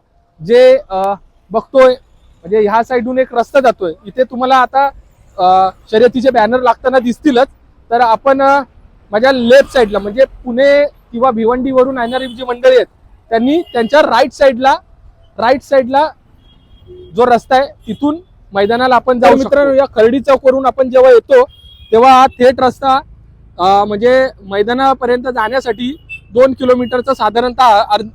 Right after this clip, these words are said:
Speaker 1: अंतर आहे. थोडा कच्चा रस्ता आहे पण थेट मैदानामध्ये जातो हा रस्ता. मित्रांनो, जेव्हा तुम्ही तिथून याल, आल्याच्या नंतर तुम्हाला हे ग्राउंड दिसेल. हे ग्राउंड आहे, ह्या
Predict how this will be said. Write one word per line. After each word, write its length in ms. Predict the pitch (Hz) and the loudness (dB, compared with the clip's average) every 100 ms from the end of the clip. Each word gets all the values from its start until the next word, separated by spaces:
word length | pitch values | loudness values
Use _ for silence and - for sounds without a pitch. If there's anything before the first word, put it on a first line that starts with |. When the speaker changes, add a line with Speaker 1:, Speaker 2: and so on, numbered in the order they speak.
| - | -6
Speaker 1:
अंतर 280 | 220 214 254 | -6 -2 -2
आहे. 140 | 226 - - - | -2 -6 -20 -10
थोडा 140 | 202 254 | -4 -4
कच्चा 340 | - 220 285 | -4 -6 -2
रस्ता 300 | 285 254 262 | -2 -2 -2
आहे 120 | 254 320 - _ _ | -4 -4 -20 _ _
पण 180 | 233 262 | -6 -4
थेट 420 | 254 - 262 269 233 | -4 0 0 0 -4
मैदानामध्ये 500 | 220 208 240 233 226 | -2 0 0 0 0
जातो 240 | 214 170 190 | 0 -2 -6
हा 140 | 180 | -6
रस्ता. 260 | 165 - 143 - - - - - - - - 55 - - - - - - - - - - - - - - - - - - _ _ _ 185 | -8 -16 -16 -16 -20 -16 -16 -14 -16 -16 -18 -18 -18 -20 -20 -20 -20 -20 -20 -20 -20 -20 -20 -18 -20 -20 -20 -20 -20 -20 _ _ _ -14
मित्रांनो, 360 | 185 247 254 | -4 -2 -2
जेव्हा 260 | 226 240 247 247 | 0 0 0 -2
तुम्ही 240 | 240 254 | -6 -6
तिथून 360 | 226 208 254 220 | -8 -10 -6 -4
याल, 300 | 208 226 240 _ _ - | -2 -2 -6 _ _ -8
आल्याच्या 340 | 175 220 233 | -4 -2 -4
नंतर 240 | 214 214 220 | -6 -8 -12
तुम्हाला 380 | 220 214 226 | -8 -4 -4
हे 220 | 190 226 233 | -4 -6 -8
ग्राउंड 380 | 185 185 208 | -6 -6 -6
दिसेल. 320 | 185 175 147 131 _ _ _ _ _ _ _ _ _ | -12 -18 -20 _ _ _ _ _ _ _ _ _ _
हे 100 | 196 | -6
ग्राउंड 360 | 214 208 214 214 | -2 -4 -2 -4
आहे, 320 | 190 214 240 233 _ _ _ _ _ _ _ _ _ _ | -4 -4 -6 -8 _ _ _ _ _ _ _ _ _ _
ह्या 420 | 156 196 214 214 | -4 0 0 -2